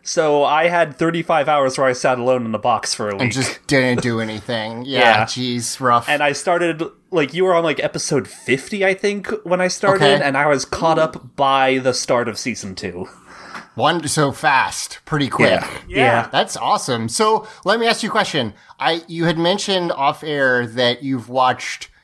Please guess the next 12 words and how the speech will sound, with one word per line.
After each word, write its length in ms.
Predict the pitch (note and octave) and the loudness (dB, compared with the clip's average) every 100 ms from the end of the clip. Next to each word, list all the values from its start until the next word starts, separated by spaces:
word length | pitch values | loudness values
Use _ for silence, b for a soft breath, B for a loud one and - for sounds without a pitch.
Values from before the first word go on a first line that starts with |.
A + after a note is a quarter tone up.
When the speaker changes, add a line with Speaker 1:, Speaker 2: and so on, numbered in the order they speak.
| b b | b b
Speaker 2:
more 400 | C3 D3+ F3+ G3+ | 0 2 4 2
Turbo 500 | G3 G3 F3+ E3+ E3 | 0 0 2 4 2
than 180 | D3+ D#3 | 2 0
anything, 760 | - D3 C3+ B2+ - A2+ G#2+ A2 | 2 0 2 0 0 -2 -2 -4
which 300 | A#2 A#2 - | -4 -4 -4
is 300 | C3+ B2 G2 | -4 -4 -6
the 300 | A#2 G#2 D3+ | -6 0 2
movie 460 | D3 D#3+ D#3+ E3+ D3 | 4 2 2 0 2
and 220 | D3+ C3 | 2 2
this, 480 | A#2 B2+ A2 - - | 2 2 2 -2 -4
basically. 720 | A#2 A2 - B2 A2 G2 G#2 | -2 -2 -4 -6 -6 -6 -6
Speaker 1:
Mm-hmm. 260 | C#3+ C3+ | -6 -4